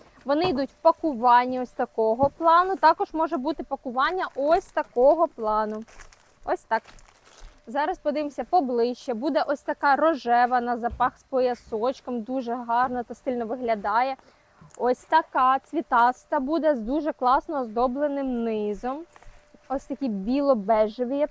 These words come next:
сказала, гарні. По розмірам. Тридцять четвертого буде один, одна позиція, тридцять шостого сім, тридцять вісьмого, тридцять восьмого одна позиція,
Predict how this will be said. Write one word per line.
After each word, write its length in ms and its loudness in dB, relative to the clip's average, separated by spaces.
сказала, 600 0
гарні. 480 -2
По 160 2
розмірам. 540 0
Тридцять 340 -4
четвертого 580 -6
буде 240 -6
один, 380 -4
одна 340 -4
позиція, 480 -6
тридцять 240 -20
шостого 360 -4
сім, 320 -6
тридцять 280 -8
вісьмого, 540 -8
тридцять 240 -10
восьмого 460 -4
одна 500 -2
позиція, 680 -4